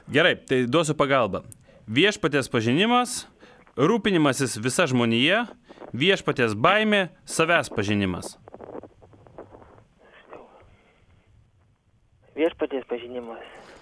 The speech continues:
Speaker 1: Viešpaties pažinimas. Gerai, einam toliau. Trečiasis klausimas.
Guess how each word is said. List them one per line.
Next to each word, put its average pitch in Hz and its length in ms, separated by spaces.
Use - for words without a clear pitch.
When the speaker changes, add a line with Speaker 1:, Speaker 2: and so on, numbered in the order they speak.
Speaker 1:
Viešpaties 127 580
pažinimas. 92 540
Gerai, 208 480
einam 247 200
toliau. 254 260
Trečiasis 135 440
klausimas. 247 640